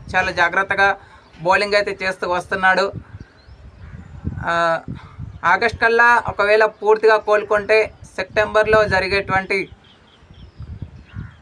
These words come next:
బంగ్లాదేశ్ టూ టెస్ట్ సిరీస్కి సెలెక్ట్ అయ్యే అవకాశాలు అయితే పుష్కలంగా ఉన్నాయి.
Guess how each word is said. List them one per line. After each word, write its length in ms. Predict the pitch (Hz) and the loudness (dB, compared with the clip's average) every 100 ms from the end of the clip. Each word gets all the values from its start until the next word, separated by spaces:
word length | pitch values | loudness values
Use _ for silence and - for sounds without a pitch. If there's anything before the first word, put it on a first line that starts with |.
| - - | -20 -8
బంగ్లాదేశ్ 680 | 170 190 214 220 226 214 - - - - _ - | 0 2 2 2 2 0 -8 -18 -20 -20 _ 2
టూ 100 | 226 | 2
టెస్ట్ 280 | 233 220 220 | 2 -4 -2
సిరీస్కి 540 | 220 220 214 226 220 | 2 2 2 0 0
సెలెక్ట్ 320 | 214 196 - | 0 -4 -2
అయ్యే 140 | 208 190 | 0 2
అవకాశాలు 400 | 185 196 202 190 | 2 -2 -2 -2
అయితే 140 | 190 | -4
పుష్కలంగా 600 | - 180 - 196 196 190 | -8 -6 -2 -2 0 0
ఉన్నాయి. 380 | 190 180 190 | 0 0 -2